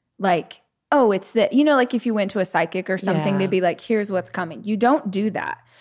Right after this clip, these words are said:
Speaker 1: You keep asking questions. It's
Speaker 2: Mm-hmm.
Speaker 1: like, uh, this is exactly how I describe you to people. You are, like, going to a therapist who's, like, so spiritually aligned that the spiritual is part of the therapy.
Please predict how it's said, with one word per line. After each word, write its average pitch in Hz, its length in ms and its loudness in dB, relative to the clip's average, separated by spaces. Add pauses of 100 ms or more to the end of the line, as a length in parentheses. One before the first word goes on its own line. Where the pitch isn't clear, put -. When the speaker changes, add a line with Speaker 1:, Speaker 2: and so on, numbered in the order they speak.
(180)
Speaker 1:
You 220 220 0 (380)
keep 285 360 -2
asking 226 360 -2
questions. 214 520 -4
It's 277 200 0
Speaker 2:
Mm-hmm. 277 80 -8
Speaker 1:
like, 294 360 -2 (200)
uh, 220 160 2
this 240 200 -2
is - 60 -12
exactly 202 480 -2
how 208 120 -2
I 190 80 0
describe 175 360 -6
you 165 60 -8
to 170 60 -16
people. - 400 -14 (280)
You 226 160 0
are, 269 120 4
like, 226 260 2
going 208 280 0
to - 140 -4
a 202 60 -2
therapist 190 800 -4 (120)
who's, 220 200 -4
like, 185 220 -2
so 226 500 2
spiritually 208 560 -6
aligned 175 520 -4
that 196 180 -4
the 185 60 -6
spiritual 202 640 -4
is 165 140 -8
part 170 300 -6
of 170 100 -6
the 127 80 -16
therapy. - 520 -12